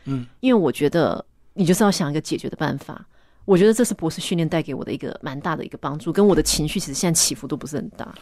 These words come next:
Speaker 1: 这五年有曾经想放弃过吗？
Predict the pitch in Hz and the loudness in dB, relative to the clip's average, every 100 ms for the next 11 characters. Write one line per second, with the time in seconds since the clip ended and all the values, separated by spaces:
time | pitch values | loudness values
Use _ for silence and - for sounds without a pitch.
0 | - - - - _ - 339 180 160 160 | -20 -20 -20 -20 _ 2 6 8 6 4
1 | - 160 196 196 135 180 147 - 156 147 | 2 2 4 4 2 2 2 2 0 0
2 | 135 | -2